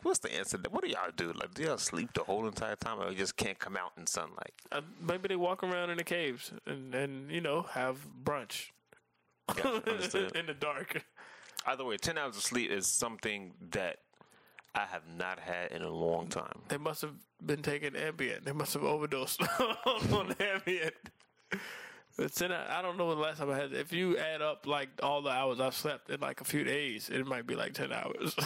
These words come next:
Speaker 2: <laughs> But
Speaker 1: That's about right for me.
Speaker 2: Or if you add up, like, on a good day, if I get a good rest in a whole day, if you add up, like, all the naps and then the co-
Speaker 1: All the naps? How many times you napping in the daytime?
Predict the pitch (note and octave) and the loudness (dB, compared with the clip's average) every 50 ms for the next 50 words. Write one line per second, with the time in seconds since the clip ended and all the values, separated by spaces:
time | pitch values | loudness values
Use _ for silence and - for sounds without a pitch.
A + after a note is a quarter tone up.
0 | - - - A3 G3 C4 G#3+ G3 F#3 D#3+ C#3+ C#3 - F#2 F2+ E2+ F2 E2 D#2 F2 | 2 0 0 0 -2 -2 -2 -2 0 0 0 0 0 -2 -2 0 0 2 2 2
1 | F2 E2+ - - F2 E2+ E2+ D#2+ - - - - - - - - - A3 B3 B3+ | 0 -2 -4 -8 -6 -4 -4 -4 -4 -6 -10 -12 -12 -12 -2 0 2 2 2 2
2 | B3+ B3+ B3 B3 B3 A#3 A#3 A3+ A3+ F#3+ A3+ A#3 A3+ - - - G3 G3 G3 F3 | 2 0 2 2 2 2 0 -2 -2 -2 -2 -2 -2 -4 -4 0 2 4 4 2
3 | D#3+ E3 D3+ F#3 A3 A3 G#3 G#3 G3+ G3 G#3 G#3 F#3+ - - F#3+ F#3 F#3 E3+ D3 | 0 2 2 2 2 2 0 -2 0 2 2 2 2 0 -2 0 0 0 0 0
4 | D3 D3+ D3 D3+ E3 D#3 D#3+ D#3+ E3 F3 - - D#3 C#3 C#3+ - - - C#3+ D#3+ | 0 2 0 0 2 2 0 0 0 -2 -6 -2 0 0 0 0 2 2 4 6
5 | F3+ F#3+ F3+ E3 E3+ E3+ F3+ F#3 - - C#3+ - - D#3+ C#3+ - D3+ D#3 D3+ D3+ | 6 4 4 4 4 4 4 4 2 0 -2 2 2 2 4 4 2 2 0 -2
6 | C3+ C#3+ C#3 B2+ - - D3 D3+ D3 C#3 C3+ A2+ A2+ A#2 A#2 A#2+ C3+ - - - | 0 0 -2 -2 2 2 4 4 4 4 2 0 0 -2 0 0 0 -2 -4 -6
7 | - - - - - _ _ _ - - B2+ C3+ C3+ C3+ C3+ C3+ C#3 C3+ C#3 B2+ | -6 -6 -6 -6 -10 _ _ _ -6 -2 0 2 4 4 2 2 2 2 2 4
8 | A#2 A#2+ A#2+ - - _ - - - B2 A#2 A#2+ A#2+ F#2 F2 F2+ A2 A#2 F2+ D#2+ | 4 4 2 0 -4 _ -2 2 4 4 4 2 0 -4 -4 -2 -2 -2 -2 -2
9 | - A#2+ B2+ C3 B2 C#3+ C3+ C3 B2+ B2+ G#2+ G2 A2 C3 C3+ - G#2 G2 F#2+ F#2 | -2 -2 -2 -2 -2 -2 -2 0 0 0 0 2 0 0 -2 -2 -4 -2 -2 -2
10 | E2+ - A#2 C3+ A#2+ - E2+ D#2+ - | 0 0 0 0 0 -2 -4 -4 -4